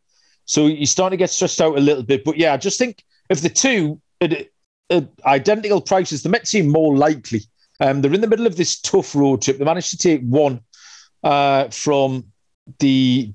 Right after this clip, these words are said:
Dodgers last night, I think. Um, so they've been, they've been hanging in there. Um, they're currently, what's happening as we speak, they are two one down, top seven. So a low scoring game there, but the Mets are hanging, hanging tough on this road trip,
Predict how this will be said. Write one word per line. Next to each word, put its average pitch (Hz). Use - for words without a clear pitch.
Dodgers 127
last 127
night, 120
I 110
think. 110
Um, 127
so 143
they've 123
been, 135
they've 113
been 135
hanging 160
in 151
there. 123
Um, 127
they're 110
currently, 131
what's 120
happening 110
as 110
we 110
speak, -
they 117
are 104
two 156
one 139
down, 123
top -
seven. 120
So 120
a -
low 151
scoring 151
game 131
there, 123
but 127
the 135
Mets 170
are 170
hanging, 180
hanging 185
tough -
on 156
this 147
road 143
trip, 139